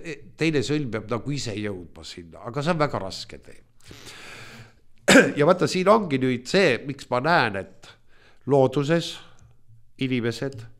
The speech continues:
ei ela, sest see on puhas. Aga ajaisandast kogu aeg see Jumal nagu pritsib energiat, inimesed saavad nagu tasuta asju, ajaisanda,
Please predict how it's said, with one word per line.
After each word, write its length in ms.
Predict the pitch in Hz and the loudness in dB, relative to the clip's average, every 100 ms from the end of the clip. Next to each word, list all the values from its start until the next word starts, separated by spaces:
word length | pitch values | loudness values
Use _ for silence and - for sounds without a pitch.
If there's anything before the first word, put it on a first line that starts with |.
| - _ _ | -20 _ _
ei 220 | 127 139 131 - - - - - | 0 0 0 -6 -18 -20 -20 -2
ela, 300 | 175 156 92 - - - - - - | 2 2 2 -6 -20 -20 -14 -14 -14
sest 280 | - 180 - | -8 -6 -6
see 80 | 180 | -6
on 80 | - | -4
puhas. 480 | 160 78 - - - - - - - - | -4 -6 -12 -16 -18 -20 -20 -20 -18 -10
Aga 220 | 135 156 196 | -8 -2 0
ajaisandast 840 | 202 117 110 98 92 - 95 - - | 0 0 -4 -10 -16 -18 -18 -18 -10
kogu 380 | 170 170 160 175 | -10 -10 -12 -8
aeg 240 | 170 110 98 - - 110 | -6 -8 -12 -20 -20 -20
see 260 | - - 139 | -16 -8 -6
Jumal 380 | 156 170 123 104 | -6 -6 -6 -8
nagu 240 | 110 107 98 | -12 -14 -12
pritsib 440 | 160 160 - 113 110 | -12 -12 -14 -14 -10
energiat, 640 | 131 139 104 - - - | -8 -8 -10 -18 -20 -12
inimesed 520 | 160 175 120 110 - | -10 -10 -12 -12 -16
saavad 260 | - 123 120 | -18 -16 -16
nagu 160 | 110 107 - | -14 -16 -6
tasuta 540 | 170 151 127 - 117 | -4 -4 -6 -10 -10
asju, 380 | 131 - - 98 104 _ | -8 -10 -14 -16 -18 _
ajaisanda, 800 | 135 185 160 160 147 131 - | -4 -2 0 -2 -6 -8 -10